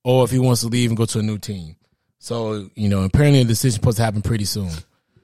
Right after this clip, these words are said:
Ray, man, give me your thoughts, man. Should, should Green Bay keep trying to get Aaron Rodgers to stay there and make him the highest paid player in the N F L?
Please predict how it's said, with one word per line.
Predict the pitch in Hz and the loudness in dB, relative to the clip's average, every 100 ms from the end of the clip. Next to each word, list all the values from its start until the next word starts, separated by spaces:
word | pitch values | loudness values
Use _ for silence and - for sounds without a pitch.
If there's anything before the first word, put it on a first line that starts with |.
| _ | _
Ray, | 127 139 | -2 0
man, | 117 107 101 | 0 -2 -4
give | 151 | -8
me | 190 | -6
your | 165 | -6
thoughts, | 165 131 101 | -4 -4 -6
man. | 104 101 104 110 _ _ _ | -10 -12 -12 -16 _ _ _
Should, | - 117 104 | -12 -10 -10
should | - 127 110 101 | -6 -2 -2 -4
Green | 95 131 123 | -10 -12 -4
Bay | 147 170 165 160 _ _ _ _ _ | 0 0 0 -8 _ _ _ _ _
keep | - 196 - | -12 -10 -6
trying | 185 170 165 165 151 | 0 2 4 2 0
to | - 131 | -2 -2
get | 104 151 147 - _ _ - | 0 -2 -2 -6 _ _ -2
Aaron | 156 | 2
Rodgers | 151 147 | 4 4
to | 123 | 0
stay | 113 165 165 | -2 0 2
there | 165 170 160 _ _ _ | 2 2 -2 _ _ _
and | 95 104 | -4 0
make | 143 143 | 0 2
him | 143 | 2
the | 123 | 2
highest | 117 147 147 139 | 0 2 2 0
paid | 156 151 139 | -2 -2 0
player | 160 151 147 135 | 0 0 0 0
in | 127 | -2
the | 127 | 0
N | 139 | 0
F | 143 127 | -2 0
L? | 170 180 175 | 0 0 0